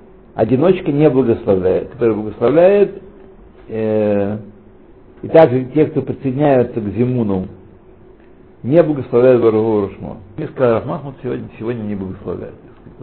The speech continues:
Он т-, по такой школе идет. Хотя у него папа сам Махмуд, да, но,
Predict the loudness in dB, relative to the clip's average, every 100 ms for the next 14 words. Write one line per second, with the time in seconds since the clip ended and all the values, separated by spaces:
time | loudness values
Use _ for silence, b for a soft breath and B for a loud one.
0 | -14 -14 -14 -16 -16 -8 -6 -6 -2 -2
1 | -4 -6 -6 -4 -8 -12 -18 -20 -20 -20
2 | -20 B B B B B B B -20 -16
3 | -10 2 4 4 2 2 2 2 -4 -4
4 | -2 -6 -6 -10 -10 -20 -20 -20 -20 -20
5 | -20 -20 B B B -16 -16 -18 -18 -12
6 | -8 -6 -6 -6 -6 -4 -4 -4 -6